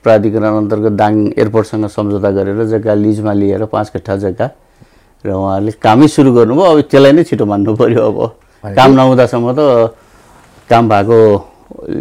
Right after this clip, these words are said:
Speaker 1: भन्नु भएन।
Speaker 2: आगामी नयाँ वर्षमा चाहिँ
Speaker 1: हामीले चाहिँ रिफिलिङको फेसिलिटी सायद प्रोभाइड गर्छ होला यहाँबाट।
Speaker 2: ट्याङ्की पनि आइसकेको छ है?
Speaker 1: ट्याङ्की आइसक्यो। यो बत्तिस हजार किलोलिटर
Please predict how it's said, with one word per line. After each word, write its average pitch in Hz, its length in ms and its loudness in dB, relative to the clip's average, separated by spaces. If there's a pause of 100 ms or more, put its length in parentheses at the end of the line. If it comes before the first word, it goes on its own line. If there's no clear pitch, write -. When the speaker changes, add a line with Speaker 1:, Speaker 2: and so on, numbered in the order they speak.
(440)
Speaker 1:
भन्नु 104 300 -4
भएन। 101 260 -6 (420)
Speaker 2:
आगामी 131 280 -4
नयाँ 131 200 -6
वर्षमा 117 340 -10
चाहिँ 202 240 -10 (640)
Speaker 1:
हामीले 123 460 2
चाहिँ 117 360 0
रिफिलिङको 123 460 -4
फेसिलिटी 110 480 -6
सायद 117 300 0 (240)
प्रोभाइड 110 300 0
गर्छ 101 240 -6
होला 92 200 -10
यहाँबाट। - 320 -16 (380)
Speaker 2:
ट्याङ्की 240 260 -6
पनि 247 160 -4
आइसकेको 110 380 -10
छ 87 80 -20
है? 120 400 -16
Speaker 1:
ट्याङ्की 113 300 0
आइसक्यो। 101 320 -2
यो 107 560 0
बत्तिस 117 340 -2
हजार 110 260 0
किलोलिटर 110 580 -4